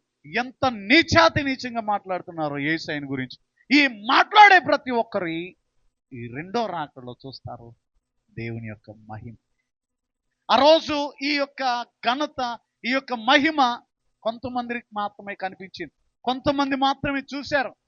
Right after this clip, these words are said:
కొంతమంది మాత్రమే దీన్ని గమనించారు. కానీ ఈ రెండో రాకడలో ఆయన ఏమై ఉన్నాడో, ఆయన యొక్క శక్తి, ఆయన యొక్క ఘనత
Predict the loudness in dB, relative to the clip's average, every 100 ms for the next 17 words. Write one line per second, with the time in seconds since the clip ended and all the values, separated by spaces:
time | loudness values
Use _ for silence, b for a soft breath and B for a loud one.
0 | _ -4 -4 -4 -4 -4 -4 0 2 2
1 | -2 -6 -6 -6 -8 -12 2 4 6 2
2 | 0 -4 -6 -4 2 2 2 -6 _ _
3 | _ _ _ _ _ _ _ _ _ -10
4 | -2 -2 2 2 2 0 -2 -8 -6 -6
5 | -8 _ -10 -6 -4 -6 -8 -6 -6 -4
6 | -6 -6 -6 -6 -10 -12 _ _ _ -12
7 | -10 -10 -12 -16 -12 -10 -12 _ -10 -10
8 | -10 -14 -18 -20 -8 -8 -8 -10 -12